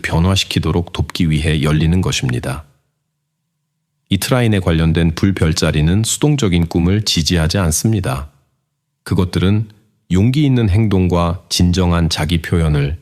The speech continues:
요구합니다. 양자리의 해왕성은 항복에 관한 것이 아니라 여러분의 영적 비전을 위해 싸우고 천국을 지상으로 가져오는 영적 전사가 되는 것에 관한 것입니다.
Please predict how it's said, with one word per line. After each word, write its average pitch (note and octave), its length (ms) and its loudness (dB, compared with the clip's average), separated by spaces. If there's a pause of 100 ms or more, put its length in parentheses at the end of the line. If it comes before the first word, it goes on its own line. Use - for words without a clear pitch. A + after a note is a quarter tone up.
(100)
요구합니다. D#2 720 0 (1300)
양자리의 A#2+ 540 2
해왕성은 B2 680 2
항복에 C3 520 0
관한 E2+ 300 2
것이 D#2 240 0
아니라 D2 480 -2 (680)
여러분의 F2+ 420 0
영적 F2 420 0
비전을 E2+ 480 0
위해 D#2+ 180 0
싸우고 D#2+ 720 -2 (540)
천국을 C3 460 0
지상으로 E2+ 480 0
가져오는 E2 680 0
영적 F2 500 -2
전사가 D#2+ 500 0
되는 D#2 280 0
것에 D2+ 240 -2
관한 D2 320 -4
것입니다. C#2 600 -6